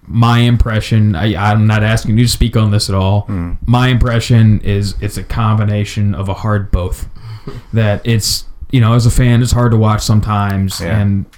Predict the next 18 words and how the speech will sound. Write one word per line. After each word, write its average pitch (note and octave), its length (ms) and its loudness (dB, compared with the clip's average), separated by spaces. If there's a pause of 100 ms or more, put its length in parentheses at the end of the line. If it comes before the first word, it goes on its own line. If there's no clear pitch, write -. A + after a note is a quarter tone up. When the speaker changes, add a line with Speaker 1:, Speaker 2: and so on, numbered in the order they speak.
(100)
Speaker 1:
others, G#2 480 0
it's G2+ 240 -8
just, - 420 -6 (960)
it B2 80 0
seems B2+ 240 0
like G#2 100 -4
a A2 60 -4
lot G2+ 160 -4
of - 60 -8
calls G2+ 200 -4
are F#2+ 60 -8
going F#2 240 -6
against - 240 -10
us. - 300 -12 (160)
You A2 100 -2
Speaker 2:
Yeah. G#2+ 60 4
Speaker 1:
know, F#2+ 320 -2
it, G#2 280 -4